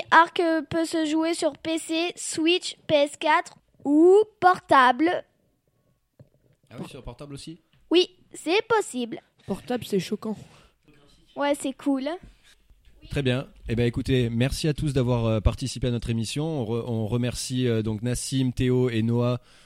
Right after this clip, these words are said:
Speaker 2: euh, pour leur article très intéressant. On n'oublie pas de remercier, euh, également, euh, Joshua et Alexis à la technique. Eh bien, merci à tous de nous avoir écoutés et à bientôt pour la prochaine émission. C'était Mira School, la radio c'est cool.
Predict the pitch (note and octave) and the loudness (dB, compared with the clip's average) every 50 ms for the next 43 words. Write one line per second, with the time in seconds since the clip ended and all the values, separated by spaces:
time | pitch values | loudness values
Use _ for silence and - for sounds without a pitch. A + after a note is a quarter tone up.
0 | _ - - G#2 G2 G2 F#2+ F#2 F#2 - - B2 B2 A#2+ A#2+ A#2+ A#2+ - - - | _ -14 -10 -8 -6 -4 -4 -4 2 2 2 4 4 0 -2 -2 -4 -6 -8 -6
1 | - C#3 B2 - B2+ A#2 A2+ A2 - - C3 A2+ A#2 A#2 G#2+ - A#2 A2+ A2+ - | -4 -4 -4 -2 -2 -2 -2 -2 -2 -4 -4 -4 -4 -4 -4 -4 -4 -4 -4 -4
2 | - D3 E3 E3 - - - - - - C3+ C3+ C#3 C3+ C#3+ C#3+ - D#3 D3+ D3+ | -4 -6 -6 -8 -12 -20 -20 -20 -10 -6 -2 -2 0 0 -2 0 2 2 2 2
3 | C#3 C#3 A#2+ C3 C3 C3 C3 A#2+ - - - C#3+ C#3+ C#3+ C#3 C3+ A#2+ A2+ A2 A2+ | 0 0 0 0 0 -2 -2 -4 -4 -6 -4 -4 -2 -2 -2 -2 -2 -4 -4 -4
4 | B2+ B2+ B2 B2+ B2+ B2+ B2+ C3 C3 C3 B2+ B2 - _ _ _ _ - G#2+ G#2 | -4 -4 -4 -4 -4 -4 -4 -6 -6 -6 -8 -10 -14 _ _ _ _ -14 -10 -8
5 | G#2 G#2 G2+ G2+ D3 D3 - - - D3 C#3+ C#3+ C#3 - - A#2 A2+ - A#2+ B2 | -8 -8 -8 -8 -8 -6 -6 -6 -4 -4 -2 -2 -4 -4 -4 -6 -4 -2 -2 -2
6 | C3 B2+ - - - C#3 C3+ C3 B2+ - _ _ _ _ _ _ - G#2+ G#2 G#2 | -2 -4 -4 -6 -4 -2 -2 -2 -4 -6 _ _ _ _ _ _ -8 -6 -6 -4
7 | - A#2 - - C3 C#3+ F3 F#3+ - - - - _ _ _ _ _ _ _ _ | -4 -6 -4 -2 -2 -2 -2 -4 -6 -12 -14 -16 _ _ _ _ _ _ _ _
8 | - - - G2 G#2+ G#2 G#2+ F#2+ A#2+ B2+ A#2+ - - C#3+ C3 - C#3+ C3 C#3 C3+ | -14 -10 -4 0 2 2 2 4 4 2 4 4 4 4 4 2 0 0 0 0
9 | C3+ A#2+ C3 B2+ B2 B2+ B2 B2 - B2 A2+ - C3 C3+ C3+ C3+ B2 A2+ A2 A2 | 0 0 0 -2 0 0 -2 -2 -2 -4 -2 0 0 2 2 2 0 0 -2 -2
10 | A#2 A#2 A2 - C3 A#2+ A#2+ A#2 A#2 A#2 - - A#2 - B2 A#2 A#2 A#2 A2+ - | -4 -2 0 0 0 0 0 0 0 0 -2 -2 -2 -4 -4 -2 -2 -2 -4 -6
11 | - - B2+ B2+ C3+ B2+ - - A#2 - - A#2 A2+ A2+ A2+ B2+ B2+ C3 B2+ C3 | -6 -4 -4 -4 -4 -4 -6 -6 -6 -4 -4 -4 -4 -4 -2 -2 -2 0 0 -2
12 | B2+ - - - C3 C3 C3 B2 A2 - - A2+ A#2 A#2+ B2+ B2+ B2+ B2+ B2+ - | -2 -4 -4 -2 0 2 2 2 2 0 0 -2 0 0 0 0 0 -2 -2 -2
13 | - A#2+ A2 - - B2 C3 C3+ A#2+ | -2 -6 -6 -4 -2 -2 0 0 -2